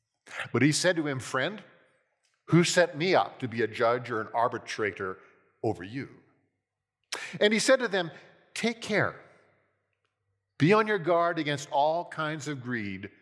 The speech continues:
for one's life does not consist in the abundance of possessions." Then he told them a parable. The land of a rich man produced abundantly. And he thought to himself, "What should I do? For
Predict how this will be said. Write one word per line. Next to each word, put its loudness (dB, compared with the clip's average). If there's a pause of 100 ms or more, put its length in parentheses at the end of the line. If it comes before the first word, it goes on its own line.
(840)
for -2
one's 0
life 2
does -4
not 0
consist -4
in -8
the -2
abundance -4
of -10
possessions." -14 (2000)
Then 4
he 2
told -2
them -10
a -16
parable. -10 (1700)
The 8
land 6
of 2
a 2
rich 2
man 0
produced -2
abundantly. -8 (1120)
And 4
he 8
thought 4
to -4
himself, -2 (680)
"What 4
should 2
I 8
do? -2
For 0